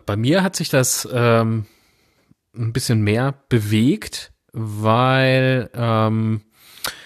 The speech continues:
wie soll ich denn sagen, ich, ich eben, oh, ich habe mich ja hier und da sowieso selbst in der eigenen Bubble dieses Jahr sehr zurückgehalten <laughs> aus Zeitmangel. Ähm, aber ich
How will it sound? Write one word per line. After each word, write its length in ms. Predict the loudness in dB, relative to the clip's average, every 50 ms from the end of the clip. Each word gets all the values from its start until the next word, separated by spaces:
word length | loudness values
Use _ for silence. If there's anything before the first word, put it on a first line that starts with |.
| -20 -20 -20 -20 _ _ _ _ _ _ _ _ _ _ _ _
wie 60 | -2
soll 120 | 0 2 2
ich 80 | 2
denn 140 | 0 -2 0
sagen, 300 | 2 2 2 2 0 -2
ich, 440 | -4 -8 -8 -8 -10 -12 -18 -20 -20 _ _
ich 300 | -12 -10 -10 -10 -8 -2
eben, 540 | -2 0 2 2 0 -2 -4 _ -20 -20 -20 _ _ _ _ _ _
oh, 60 | -10 -8 -8 -8 -8 -10 -10 -12 -14 -10
ich 160 | -8 -4 -4
habe 120 | -2 0 0
mich 120 | 0 2
ja 100 | 2 2
hier 240 | 2 2 0 -2 -2
und 140 | -2 -2 -2
da 100 | -2 0
sowieso 500 | -2 -2 -4 -2 0 0 2 2 2 2
selbst 280 | 2 0 0 0 0
in 60 | 0
der 140 | 0 0 0
eigenen 320 | 0 -2 0 0 0 0 2
Bubble 440 | 2 2 4 4 4 4 2 0 -4 _ _
dieses 460 | -20 -12 -10 -8 -6 -6 -6 -2 0
Jahr 260 | 2 4 4 4 2
sehr 220 | 2 2 2 2 0
zurückgehalten 920 | -2 -2 -2 -2 0 0 -4 -4 -4 -2 -2 -2 -2 -2 -10 -10 -12 -12 -20 _ _ _
<laughs> 680 | -2 -2 -2 -2 _ _ -10 -10 -4 0 0 0 2 2
aus 180 | 2 2 2
Zeitmangel. 560 | 2 2 2 2 2 2 0 2 2 2 0 -2 -6 -20 -20 -20 -20 _ _ _ _ _ -20 -20 _ _ _
Ähm, 400 | 0 4 4 4 4 4 2 0
aber 600 | 0 0 2 4 4 4 4 6 4 4 2 2
ich 380 | 0 -4 -4 -4 -8 -14 -16